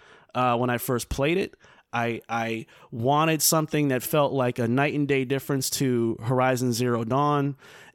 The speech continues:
And when it didn't feel like that right away, I think I just checked out and I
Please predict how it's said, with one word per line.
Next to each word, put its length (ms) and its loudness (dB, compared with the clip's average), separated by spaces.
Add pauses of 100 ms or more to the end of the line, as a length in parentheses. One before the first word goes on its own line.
And 600 0
when 200 0
it 100 -2
didn't 240 2
feel 300 2
like 220 2
that 200 2
right 220 2
away, 480 0
I 100 0
think 260 -4
I 120 0
just 240 -2
checked 320 -2
out 360 0 (300)
and 140 0
I 220 -4